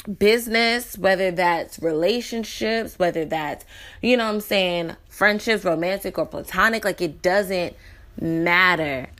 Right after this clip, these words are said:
I want to make sure that I am being Kiana every single step of the way and that I'm being purposeful every step of the way.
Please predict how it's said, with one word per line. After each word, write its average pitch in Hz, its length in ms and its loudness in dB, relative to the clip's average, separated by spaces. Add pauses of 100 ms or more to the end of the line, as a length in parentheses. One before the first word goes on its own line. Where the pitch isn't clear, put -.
(140)
I 180 400 4
want 175 360 -4
to 185 140 -6
make 160 320 -4
sure 165 760 -2 (300)
that 156 180 0
I 170 140 2
am 160 180 -4
being 175 500 -2 (240)
Kiana 175 760 -2 (280)
every 190 240 4
single 185 260 -4
step 160 240 -6
of 156 60 -8
the 143 80 -4
way 147 400 0
and 160 240 -2
that 160 100 0
I'm 160 160 0
being 156 280 -4
purposeful 170 880 -6 (280)
every 160 260 -2
step 160 220 -6
of 139 60 -10
the 147 100 -6
way. 90 380 -4